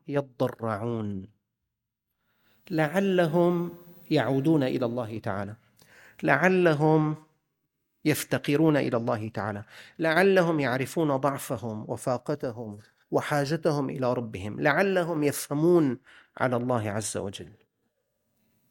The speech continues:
فالله ينزل الشدائد والبلايا والمصائب والأوجاع لعلهم يعودون إلى الله عز وجل،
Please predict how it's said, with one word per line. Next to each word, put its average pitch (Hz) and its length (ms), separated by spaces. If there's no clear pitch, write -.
فالله 151 380
ينزل 151 420
الشدائد 143 840
والبلايا 131 1040
والمصائب 135 1000
والأوجاع 143 840
لعلهم 156 760
يعودون 120 520
إلى 117 260
الله 107 360
عز 104 240
وجل، 98 300